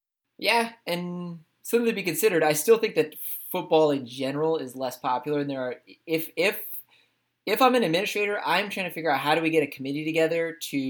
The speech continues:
you know, write some of these rule changes and address social issues in a more progressive way that's gonna help the sport remain popular. It is too resistant to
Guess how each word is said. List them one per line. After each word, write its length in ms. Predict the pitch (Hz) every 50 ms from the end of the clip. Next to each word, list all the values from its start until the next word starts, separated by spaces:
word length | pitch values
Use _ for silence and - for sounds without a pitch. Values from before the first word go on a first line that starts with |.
| 127 127 127 123 123 123 _ _ _ _ _ _ _ _ _ _ _ _ _ _ _ _ _ _ _ _ _ _
you 100 | - 143
know, 100 | 131 120
write 440 | 113 110 117 131 135 143 143 151 -
some 200 | - - 143 139
of 60 | 135 127
these 300 | 135 131 127 120 - -
rule 320 | 120 120 135 143 151 147
changes 360 | - 160 156 151 147 156 139 139
and 100 | 120 117
address 360 | 113 127 131 127 127 - -
social 360 | - 127 127 127 - 151 151
issues 400 | 151 147 147 160 156 147 151 -
in 120 | - 127
a 60 | 123 117
more 280 | 117 120 127 135 139 135
progressive 600 | - - 120 117 123 120 120 - - 135 120 -
way 260 | 117 113 123 143 151
that's 180 | 147 127 -
gonna 180 | - 127 117 110
help 320 | 107 117 127 127 123 -
the 100 | - 120
sport 480 | 113 - - - - 131 123 117 117 110
remain 580 | 123 120 117 113 117 117 113 113 110 110 107 104
popular. 460 | - - 110 101 98 - 110 - 92
It 180 | 98 117 123 123
is 180 | 131 120 -
too 240 | - - - 156 175
resistant 720 | 170 160 147 123 117 127 120 - - 147 147 147 147 - _
to 440 | - - 131 127 123 117 117 120